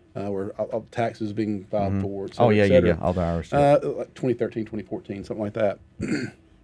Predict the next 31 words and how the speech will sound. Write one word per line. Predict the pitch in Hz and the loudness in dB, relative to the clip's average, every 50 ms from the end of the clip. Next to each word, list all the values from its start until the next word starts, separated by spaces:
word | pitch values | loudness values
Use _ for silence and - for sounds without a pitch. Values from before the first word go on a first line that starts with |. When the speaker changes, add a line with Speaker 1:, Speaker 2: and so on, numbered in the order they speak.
| _ _ _ _ - | _ _ _ _ -14
Speaker 1:
The | 131 120 123 120 117 117 117 113 110 110 - _ _ _ _ _ _ - - _ | -4 -2 0 0 2 2 0 0 -2 -4 -6 _ _ _ _ _ _ -20 -20 _
two | - - - | -8 -4 -2
parents | - - 131 135 139 151 156 - - - - - _ - | 0 2 2 2 2 0 -2 -6 -10 -16 -18 -14 _ -2
were | 117 | 0
victims | 117 127 123 123 143 127 117 | 2 2 2 2 0 0 0
of | 120 | 0
identity | 110 113 120 123 120 113 | 2 4 4 4 4 2
theft, | 120 123 120 120 120 - - _ _ _ _ _ _ _ _ _ _ _ _ _ | 2 2 2 2 0 -2 -6 _ _ _ _ _ _ _ _ _ _ _ _ _
and | - 113 | -2 -2
according | 120 - 147 147 135 135 | 0 2 2 4 4 4
to | 123 143 | 6 6
them, | 160 160 147 143 135 117 - - - _ _ - | 6 6 6 4 2 0 -4 -8 -14 _ _ -4
there | 131 123 120 | 0 0 2
was | 117 110 123 | 2 2 0
information | 139 135 131 127 131 131 123 - 123 120 113 | -2 -2 0 0 0 0 0 0 0 2 2
that | 117 120 - | 2 2 2
indicated | 135 120 117 - 127 123 120 | 0 -2 0 2 2 0 0
that | 117 113 | 0 -4
the | 120 | -8
children | - - - 170 180 175 131 117 117 110 | -4 0 0 2 2 2 0 -2 -2 0
were | 113 110 | 0 -2
too. | 107 - - 170 175 - - - - _ - | -2 -4 -6 -8 -8 -8 -10 -14 -14 _ -10
Speaker 2:
Mm-hmm. | 101 95 107 104 101 104 - _ _ _ _ _ _ _ _ _ _ _ _ - | -6 -4 -4 -4 -6 -8 -12 _ _ _ _ _ _ _ _ _ _ _ _ 2
Speaker 1:
And | 131 135 131 127 127 127 123 123 131 120 | 4 6 8 8 8 6 6 4 2 0
when | 135 127 127 | 2 2 2
I | 135 139 | 4 4
was | 131 120 | 2 2
requesting | 120 117 - 143 135 131 - 135 127 | 0 0 0 0 0 0 -2 -4 -4
information | 120 127 120 131 147 156 - 165 | -4 0 0 2 0 0 0 2
about | 131 120 107 - - | 2 2 2 2 2
that, | 113 110 113 113 - | 2 4 2 2 0